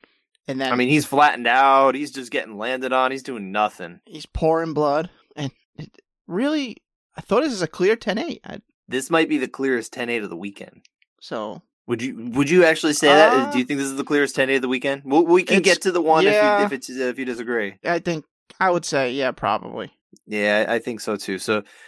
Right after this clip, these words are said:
Speaker 2: it, it's kinda surprising to see Tony Weeks not going this way, although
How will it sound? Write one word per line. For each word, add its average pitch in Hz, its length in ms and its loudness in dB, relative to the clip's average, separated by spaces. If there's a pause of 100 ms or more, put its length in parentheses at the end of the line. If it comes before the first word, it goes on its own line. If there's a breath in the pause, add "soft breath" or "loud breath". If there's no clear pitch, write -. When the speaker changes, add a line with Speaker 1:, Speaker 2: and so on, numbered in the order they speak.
(160 loud breath)
Speaker 2:
it, 117 240 -2
it's 117 180 -2
kinda 139 240 0
surprising 117 540 0
to 107 100 -6
see 107 380 -4
Tony 110 260 -6
Weeks 104 220 -8
not 104 160 -4
going 104 220 -4
this 101 160 -10
way, 104 120 0
although 120 380 2